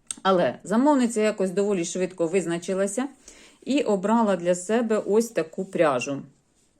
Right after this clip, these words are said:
Прикольна, гарненька, така незвична, принаймні для мене. Склад її Бебі Альпака, тридцять п'ять відсотків, тридцять п'ять відсотків,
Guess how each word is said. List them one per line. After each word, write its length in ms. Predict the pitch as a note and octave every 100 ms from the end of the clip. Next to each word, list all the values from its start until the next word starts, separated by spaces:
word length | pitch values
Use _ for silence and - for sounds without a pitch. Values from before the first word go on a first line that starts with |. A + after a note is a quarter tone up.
| - - _ - _
Прикольна, 760 | - B3+ - G3 F3+ E3+ F#3+ G3
гарненька, 840 | - E3+ A#3 A3 F#3 D#3+ E3 F#3+
така 380 | G3 G3+ - G#3+
незвична, 1080 | G#3 F#3+ F#3 A#3 A#3 F#3+ E3 D#3 - - E3+
принаймні 580 | E3 F#3+ G3 G3 G3 G3
для 200 | F#3+ G3+
мене. 400 | G3+ G3+ G3+ A3 A3+ - - - - _ _ _ _
Склад 680 | - - B3 C4 A#3+ E3+ D#3+
її 300 | F3 E3 E3
Бебі 540 | E3+ A3+ F#3+ E3 D#3+
Альпака, 880 | - A#3+ A#3+ - D#3+ B2 - G3 C4 - -
тридцять 680 | G#3 A#3+ A#3 _ - G3 G3
п'ять 260 | F#3+ F3
відсотків, 680 | D3+ D#3 - C#3+ B2+ - F#3+
тридцять 460 | F#3+ C4 A#3 - -
п'ять 320 | - G3+ F#3
відсотків, 800 | E3+ F3 - G3+ F3+ - C#3 -